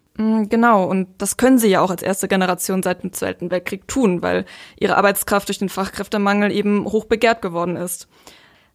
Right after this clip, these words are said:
Arbeitgeber streiten sich nun um die Arbeitnehmer und nicht mehr umgekehrt. Und dass Berufseinsteiger direkt so stark für ihre Interessen einstehen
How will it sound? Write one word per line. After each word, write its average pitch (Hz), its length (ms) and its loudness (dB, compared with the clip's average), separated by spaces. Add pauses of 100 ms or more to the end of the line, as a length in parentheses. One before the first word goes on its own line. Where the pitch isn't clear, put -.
(140)
Arbeitgeber 214 460 0
streiten 208 380 -2
sich 196 180 -4
nun 208 360 0
um 202 140 -2
die 208 100 2
Arbeitnehmer 208 600 2
und 175 360 -8
nicht - 180 -4
mehr - 80 -6
umgekehrt. 214 600 0 (680)
Und 196 100 -2
dass 196 100 -4
Berufseinsteiger 185 880 0
direkt 190 400 -6
so 240 200 0
stark 214 360 2
für - 80 -8
ihre 196 140 -2
Interessen 190 400 -4
einstehen 180 600 0